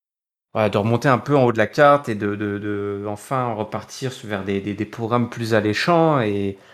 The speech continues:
et clairement, Shayna Baszler fait partie, euh, de ces superstars qui peuvent en profiter pour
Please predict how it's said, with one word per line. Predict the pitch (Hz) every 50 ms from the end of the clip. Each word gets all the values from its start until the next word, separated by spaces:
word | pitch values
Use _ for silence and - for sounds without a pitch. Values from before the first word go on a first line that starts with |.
| _ _ _ _ _ _ _ -
et | 101
clairement, | - - 110 110 127 139
Shayna | 135 - - 104 101 98
Baszler | 101 107 104 110 123 127 123 113 - - - - _ _ _ _ _ _ _ _
fait | - 151 131
partie, | 135 151 135 - - - - 156 160 160 156 147 143 143 - - _ _ _ _ _ _ - 143
euh, | 123 117 113
de | 107 113 110
ces | 104 - - - 110
superstars | 104 - - 113 - 123 101 - - - 160 151 123 117 -
qui | - - -
peuvent | - 139 123 113 -
en | - 139
profiter | - - - 139 135 - 135 131 - 156 151
pour | 147 147 - - 135 135 127 135 -